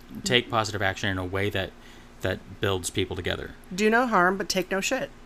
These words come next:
Speaker 1: Exactly. Now, that being said, the biggest mystery, actually, for both of these groups that, that I've talked about, 'cause nexium, I, I kinda understand the why.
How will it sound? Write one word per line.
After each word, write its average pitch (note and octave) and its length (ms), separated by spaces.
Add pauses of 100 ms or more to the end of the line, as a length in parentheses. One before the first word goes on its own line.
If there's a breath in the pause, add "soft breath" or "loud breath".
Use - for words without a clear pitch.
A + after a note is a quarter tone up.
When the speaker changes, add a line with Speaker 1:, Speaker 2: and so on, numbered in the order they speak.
Speaker 1:
Exactly. C#3+ 560 (600 loud breath)
Now, - 100
that D#3 220
being F3 220
said, A#2 400 (760 loud breath)
the A#2 80
biggest E3 340
mystery, D3 300
actually, F#3+ 320
for E3+ 160
both D#3+ 320
of A2+ 100
these F#2+ 220
groups - 520 (540 soft breath)
that, A2 260
that G#2 100
I've G#2 140
talked G#2 200
about, G#2+ 140
'cause A2 140
nexium, E3 460
I, B2+ 240
I A#2 120
kinda B2+ 260
understand A2+ 500
the G2 60
why. F#2 440